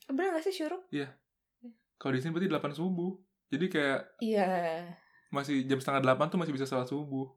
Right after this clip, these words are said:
Speaker 2: <laughs> gitu.
Speaker 1: Iya, karena gelap banget
Speaker 2: Gelap
Speaker 1: sih.
Speaker 2: banget.
Speaker 1: Itu
Speaker 2: Jadi
Speaker 1: salah satu hal yang aku gak suka banget dari
Speaker 2: Iya.
Speaker 1: winter.
Speaker 2: Itu yang sampai sekarang aku nggak, nggak bisa beradaptasi sih. Kayak
Speaker 1: Susah sih.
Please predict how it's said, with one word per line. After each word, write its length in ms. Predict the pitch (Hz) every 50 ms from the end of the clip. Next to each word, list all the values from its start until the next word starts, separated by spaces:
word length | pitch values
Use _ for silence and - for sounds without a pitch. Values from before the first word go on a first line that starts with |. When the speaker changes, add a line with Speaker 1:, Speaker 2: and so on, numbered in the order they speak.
| _ _ -
Speaker 2:
<laughs> 100 | 180 165 190
gitu. 500 | 185 165 185 180 180 - 160 151 151 151 - - - - - - - - - -
Speaker 1:
Iya, 220 | - 302 302 277 254
karena 200 | 254 262 311 330
gelap 260 | 254 214 214 202 185
banget 260 | 185 185 180 185 - 151
Speaker 2:
Gelap 140 | 147 147
Speaker 1:
sih. 80 | 143 135
Speaker 2:
banget. 340 | 131 135 147 143 131 123 120 -
Speaker 1:
Itu 100 | - 254
Speaker 2:
Jadi 120 | 302 330
Speaker 1:
salah 180 | - 302 269 262
satu 300 | 247 254 233 233 - 233 226
hal 220 | 214 220 226 226 226
yang 240 | 226 214 208 208 208 208 208 208 - _ _ _ _ _ _ _
aku 300 | - 208 208 - 233 226
gak 160 | 202 196 180 196
suka 280 | - 202 196 - 196
banget 280 | 185 185 185 185 185 185
dari 140 | 180 175 156 147
Speaker 2:
Iya. 160 | 143 139 131
Speaker 1:
winter. 140 | 127 131 131 - - _ _ _ _
Speaker 2:
Itu 220 | - 143 135 - 180
yang 180 | 180 170 160 160 156 - - - _ _ _ _ _ _ _
sampai 260 | - - 151 139 139
sekarang 300 | 139 - 147 143 160 160
aku 100 | 165 170
nggak, 180 | 170 156 131 - -
nggak 160 | - 131 127
bisa 140 | 123 120 131
beradaptasi 640 | 123 120 120 113 117 - - 113 113 120 - - 123 113
sih. 140 | 117 - - - _ _ _ _ _ _ _ _ _
Kayak 240 | - - - 254 240
Speaker 1:
Susah 120 | 208 190 180
sih. 180 | - 180 180